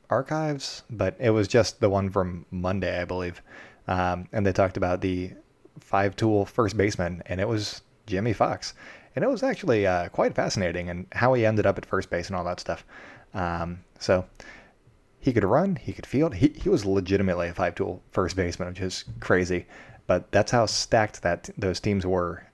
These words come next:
uh, in Philadelphia in the late twenties, early thirties. So, uh, yeah, that's that. Um, yeah, so Tris Speaker,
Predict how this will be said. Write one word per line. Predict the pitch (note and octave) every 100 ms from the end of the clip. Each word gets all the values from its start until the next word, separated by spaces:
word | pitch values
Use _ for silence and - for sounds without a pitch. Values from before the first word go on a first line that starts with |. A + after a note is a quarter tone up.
| -
uh, | F#2 F2
in | F#2 F2+
Philadelphia | G#2 F#2 F2 F2+ - F#2 F2 - _
in | G2 F2
the | F2
late | - F#2+ F#2
twenties, | - F#2 F#2+
early | F#2+ F#2 F2
thirties. | A2 F#2+ E2+ - - - - -
So, | - F#2
uh, | F#2+ G2
yeah, | G#2+ F3 F2+
that's | F#2+ F#2
that. | E3 G#2 - - - -
Um, | G#2+ G2+ G2 G2 G2 G2 G2 - - _ _ -
yeah, | E3+
so | F#3+ A2+ G#2 - _ -
Tris | - E3+
Speaker, | - F#3+ G#3+ F#3+